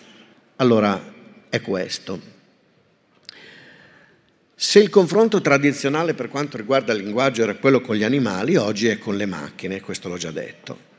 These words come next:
Ma la domanda è, ma una macchina usa davvero una grammatica umana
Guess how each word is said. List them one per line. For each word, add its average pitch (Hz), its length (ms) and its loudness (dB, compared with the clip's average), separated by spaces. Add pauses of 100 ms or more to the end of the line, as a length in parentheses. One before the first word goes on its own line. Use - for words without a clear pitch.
(160)
Ma 156 140 0
la 175 80 2
domanda 202 500 0
è, 80 160 -6 (640)
ma 160 140 8
una 220 200 6
macchina 92 680 0
usa 170 240 6
davvero 120 580 4
una 113 200 0
grammatica 92 580 -4
umana 92 640 -4